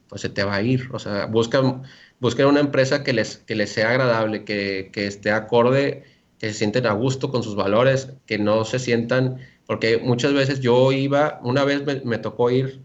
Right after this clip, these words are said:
fíjense que, eh, sin querer me manché de café en una de las, de las entrevistas, este, sin querer, o sea, y X.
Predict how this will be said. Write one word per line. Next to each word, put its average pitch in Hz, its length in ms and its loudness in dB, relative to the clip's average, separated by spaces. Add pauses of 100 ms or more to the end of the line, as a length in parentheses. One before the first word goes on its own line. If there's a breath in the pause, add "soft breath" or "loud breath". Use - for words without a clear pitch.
fíjense 123 360 -6
que, 110 320 -2 (540 soft breath)
eh, 104 280 4
sin 113 200 0
querer 110 160 4
me 135 100 4
manché 127 240 2
de 127 140 4
café 127 420 -6
en 117 120 -10
una 113 140 -4
de 135 100 0
las, - 360 -6
de - 100 -8
las 98 160 -8
entrevistas, 117 680 -4
este, - 480 -6
sin 107 180 -4
querer, 113 460 2 (320 soft breath)
o - 80 -10
sea, 104 200 0
y 107 380 2
X. 113 400 -2